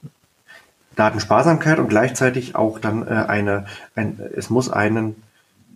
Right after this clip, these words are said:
direkten Bezug haben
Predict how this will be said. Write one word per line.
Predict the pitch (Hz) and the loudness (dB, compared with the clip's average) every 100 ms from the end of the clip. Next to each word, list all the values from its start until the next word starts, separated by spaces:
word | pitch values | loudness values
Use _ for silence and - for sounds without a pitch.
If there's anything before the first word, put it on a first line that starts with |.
| _ _ _ _ _ _ - | _ _ _ _ _ _ 2
direkten | 160 156 - 156 139 | 4 4 0 0 2
Bezug | 143 170 180 156 | 2 2 2 4
haben | 139 139 139 143 - | 2 2 2 -2 -6